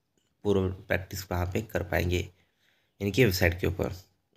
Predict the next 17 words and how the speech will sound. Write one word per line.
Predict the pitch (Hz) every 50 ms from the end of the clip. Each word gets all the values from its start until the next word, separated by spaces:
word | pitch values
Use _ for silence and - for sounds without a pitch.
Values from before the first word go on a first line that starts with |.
| - 95
ओके, | 104 104 95 92 92 - _ _ _ _ _ _ -
नेक्स्ट | 107 107 101 104 -
अपडेट | 113 107 117 117 113 123
ये | 120 120
रही, | 117 117 120 117 127 - - - - - - - -
एमबीए | 117 117 120 135 139 143
और | 131 131 131 120 110
जूलॉजी | 104 110 107 104 110 110 107 113 120
में | 117 117 120 113
पीएचडी | 113 - 107 101 98 98 107 107
प्रवेश | 104 - 95 95 98 101 104 - -
के | - 101 92
लिए | 92 95 98 98 95 -
साक्षात्कार | - - 98 92 92 - - 92 92 - - 90 95 92 - -
कल | - 82 80
से। | - - - - - - _ _ _ _ _ _ _ _ _ -
एसपीयू, | 101 107 95 92 107 107 - - - _ - 120 113 117 120 127 127 131